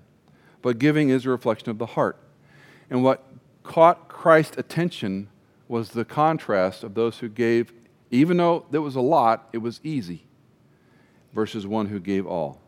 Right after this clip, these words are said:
This passage does not say, "Give everything you own." It can be misapplied and misabused in that way. That's not good stewardship.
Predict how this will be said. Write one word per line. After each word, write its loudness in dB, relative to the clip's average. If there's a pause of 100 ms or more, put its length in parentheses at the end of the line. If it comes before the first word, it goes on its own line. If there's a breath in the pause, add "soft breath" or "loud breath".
(800 soft breath)
This -4
passage 4
does -10
not 2
say, 0
"Give 0
everything 0
you 0
own." 0 (240 soft breath)
It -4
can -4
be -2
misapplied 4
and 2
misabused -2
in 0
that -4
way. -8
That's 0
not -4
good -8
stewardship. -4